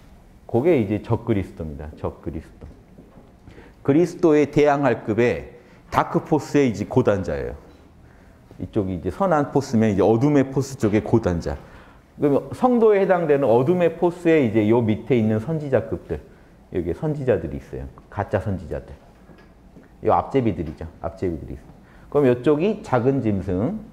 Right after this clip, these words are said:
지난번 등장했던 요쪽은 큰 짐승 이렇게 이해하시면 된다는. 그런데 열 개의 뿌리란 걸 제가 여기다 추가로 넣어놨어요. 열 개의 뿌리요. 원래 구약에서는 큰 짐승한테 열 개의 뿔이 있습니다.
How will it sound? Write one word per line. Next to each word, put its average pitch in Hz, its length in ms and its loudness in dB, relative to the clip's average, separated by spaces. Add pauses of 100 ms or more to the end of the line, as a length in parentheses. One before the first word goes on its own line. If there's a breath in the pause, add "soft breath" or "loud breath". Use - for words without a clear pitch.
(100)
지난번 101 420 -2
등장했던 95 640 -2
요쪽은 104 460 0 (360 loud breath)
큰 190 220 0
짐승 139 460 2
이렇게 127 580 0 (120)
이해하시면 95 560 0
된다는. 85 480 -2 (840 loud breath)
그런데 143 340 4
열 208 240 4
개의 208 260 0
뿌리란 208 380 2
걸 156 120 4
제가 143 200 2
여기다 117 400 0
추가로 175 400 2
넣어놨어요. 104 800 0 (600 loud breath)
열 185 320 4
개의 160 280 2
뿌리요. 131 640 2 (1080 loud breath)
원래 147 360 4
구약에서는 151 1000 0
큰 277 260 2
짐승한테 151 640 2
열 165 220 4
개의 143 260 0
뿔이 151 180 -2
있습니다. 87 500 -4